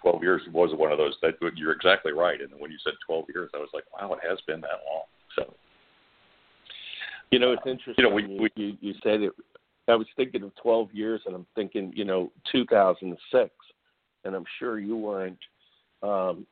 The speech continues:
Speaker 2: expecting what was gonna happen in two thousand and eight, right after you got into, uh, what at that point was a very difficult space.
Speaker 1: Well, you are e-, exactly right in that, you know, I either thought that,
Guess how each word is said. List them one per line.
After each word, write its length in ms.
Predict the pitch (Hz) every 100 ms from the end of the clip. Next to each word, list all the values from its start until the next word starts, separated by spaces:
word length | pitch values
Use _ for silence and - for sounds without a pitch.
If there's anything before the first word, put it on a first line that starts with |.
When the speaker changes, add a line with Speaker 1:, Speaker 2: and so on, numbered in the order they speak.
| -
Speaker 2:
expecting 840 | 101 - - 135 135 - 95 85
what 200 | - 110
was 140 | 101 92
gonna 200 | - 95 90
happen 400 | 113 107 107 90
in 160 | 87 -
two 140 | 107 101 -
thousand 360 | 107 98 101 90
and 200 | 92 87
eight, 320 | 107 117 98 - - - - _
right 200 | 107 113 107
after 280 | 110 -
you 120 | 101 92
got 240 | - 113
into, 500 | 117 123 - 92 92 -
uh, 120 | 90 87 92
what 160 | 104 -
at 180 | 98 -
that 260 | 107 147
point 240 | - 95 87
was 140 | 95
a 40 | 82
very 260 | 87 101
difficult 540 | 85 104 - 107 92 82 -
space. 300 | - - - - _ _ _ _ _ _ _ _ _ _ _ _ _ 143 - - - - - -
Speaker 1:
Well, 120 | 107
you 200 | 120 147
are 180 | 104 92
e-, 160 | 98 90 -
exactly 540 | 95 _ 101 107 101
right 200 | 90 87
in 140 | 90
that, 160 | 90 90
you 100 | 98
know, 260 | 90 85 78
I 120 | 92
either 240 | 113 90 82
thought 280 | - 92 85
that, 140 | 80